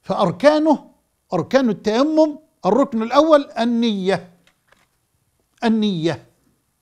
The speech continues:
النية دي ركن من أركان أي عمل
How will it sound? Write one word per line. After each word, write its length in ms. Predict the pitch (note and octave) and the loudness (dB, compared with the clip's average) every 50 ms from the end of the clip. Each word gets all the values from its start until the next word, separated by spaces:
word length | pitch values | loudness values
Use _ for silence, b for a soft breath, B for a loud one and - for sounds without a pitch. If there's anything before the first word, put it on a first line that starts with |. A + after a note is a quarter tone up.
| _ _ _ _ _ _ _ _ _ _ _ _ _ _ _ _ _ - | _ _ _ _ _ _ _ _ _ _ _ _ _ _ _ _ _ -10
النية 320 | D#3 F#3 A#3+ D4 C#4+ A#3+ | -6 -4 -2 -2 -2 -2
دي 140 | F#3+ F#3+ C#4 | -2 -2 -2
ركن 460 | C4+ A#3+ - - - - - D3+ B2+ A#2+ - _ _ _ _ _ _ _ _ _ _ _ _ _ _ _ _ _ _ _ - | 0 2 2 0 0 -2 -10 -14 -14 -14 -18 _ _ _ _ _ _ _ _ _ _ _ _ _ _ _ _ _ _ _ -10
من 140 | F#3 G3 A3+ | -10 -8 -6
أركان 420 | - A3+ G3+ - - C#4 D4+ C#4+ | -4 -4 -4 -4 -4 -4 -4 -4
أي 240 | C4 - C#4+ C4+ C4 | -4 -4 -4 -4 -2
عمل 400 | A3 G#3 C#4 D4 C4+ D#3 C3 A2+ | -2 -2 -2 -2 -2 -4 -6 -8